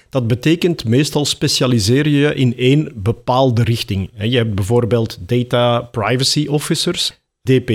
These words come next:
O's. Daar kan je een speciale studie voor volgen. Je hebt mensen die meer in de richting van security management gaan, die zich meer bezighouden met de standaarden, de policies, de beleidslijnen, i-, is dat in het Nederlands.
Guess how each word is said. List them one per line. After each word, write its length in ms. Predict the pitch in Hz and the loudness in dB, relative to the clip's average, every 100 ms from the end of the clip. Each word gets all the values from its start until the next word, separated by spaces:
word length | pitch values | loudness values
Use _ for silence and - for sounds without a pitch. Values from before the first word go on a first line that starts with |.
| 107 | 2
O's. 440 | 139 170 - 135 | 2 0 -4 -8
Daar 240 | 113 98 107 | -8 -8 -6
kan 200 | 113 120 | -2 0
je 100 | 120 | 0
een 240 | 131 123 | 2 2
speciale 800 | 120 - - 117 113 135 131 131 | 0 -2 -2 0 0 2 4 2
studie 460 | 135 - 151 147 123 | -2 -2 0 2 2
voor 220 | 107 107 | 2 0
volgen. 440 | 92 101 95 101 - _ _ _ _ | -2 -4 -6 -8 -16 _ _ _ _
Je 160 | 113 | -2
hebt 560 | 113 92 120 - - - | 0 0 -2 -4 -12 -10
mensen 380 | - 120 131 - | -2 2 2 0
die 160 | 107 117 | 0 2
meer 220 | 117 127 | 2 2
in 120 | 139 | 0
de 80 | 120 | 0
richting 360 | 117 - 123 107 | -2 0 0 2
van 240 | 117 123 | 2 2
security 580 | - 123 - 131 117 123 | 0 -4 0 0 0 2
management 560 | 110 110 123 - 147 147 | 2 2 0 0 0 0
gaan, 400 | - 135 165 170 | -2 -2 -2 -2
die 200 | 104 104 | -2 -2
zich 220 | 95 - | -2 -2
meer 220 | 107 113 | -2 0
bezighouden 520 | 98 117 95 113 117 | -2 -2 -2 -2 0
met 120 | 117 120 | 0 0
de 60 | |
standaarden, 840 | 120 - 101 120 117 117 110 120 113 - - _ | -4 -6 -4 0 0 0 0 -2 -2 -8 -20 _
de 120 | 110 | -10
policies, 840 | - 123 123 123 - 123 - - 101 | -4 0 2 2 0 0 -2 -4 -6
de 80 | |
beleidslijnen, 680 | 92 85 87 - 104 101 107 | -6 -4 -4 -2 0 0 0
i-, 220 | 110 107 107 | 0 -4 -6
is 200 | 147 110 | -2 -2
dat 200 | 98 107 | 0 -4
in 120 | 110 104 | -2 -4
het 140 | - | -2
Nederlands. 600 | 110 113 117 117 123 - | -2 0 2 2 0 -4